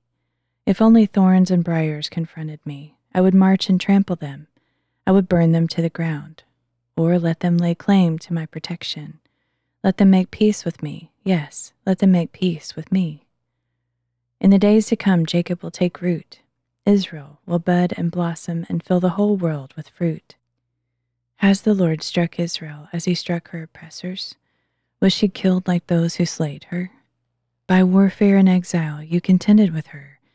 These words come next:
and removed her with a fierce wind, as on the day the east wind blows. Therefore Jacob's guilt will be atoned for, and the full fruit of the removal of his sin will be this. When he makes all the altar stones like crushed bits of chalk,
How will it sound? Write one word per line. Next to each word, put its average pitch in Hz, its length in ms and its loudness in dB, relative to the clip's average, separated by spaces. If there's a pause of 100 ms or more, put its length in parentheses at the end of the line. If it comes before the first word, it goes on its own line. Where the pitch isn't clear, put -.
(260)
and 185 80 6
removed 190 460 6
her 160 180 -2
with 160 160 -4
a 170 60 -2
fierce - 400 -4
wind, 147 460 -10 (280)
as 180 160 2
on 190 140 8
the 190 100 6
day 156 280 -2
the - 280 -10
east - 280 -10
wind 156 240 -4
blows. 147 580 -16 (800)
Therefore 185 420 2
Jacob's 170 480 -4
guilt - 600 -4
will 175 100 -4
be 180 160 4
atoned 208 460 4
for, 143 420 -18 (560)
and 185 140 6
the 185 40 4
full 208 280 0
fruit 196 280 -2
of 185 100 -2
the 170 120 0
removal 180 480 2
of 180 120 -2
his 175 120 -2
sin 160 340 -6
will 156 100 -10
be 156 180 -10
this. - 480 -14 (640)
When 202 120 6
he 202 80 8
makes 202 320 6
all 214 120 4
the 196 160 4
altar 185 280 2
stones 156 640 -4
like 165 200 -4
crushed - 500 -6
bits 175 240 -4
of 170 120 -6
chalk, - 500 -12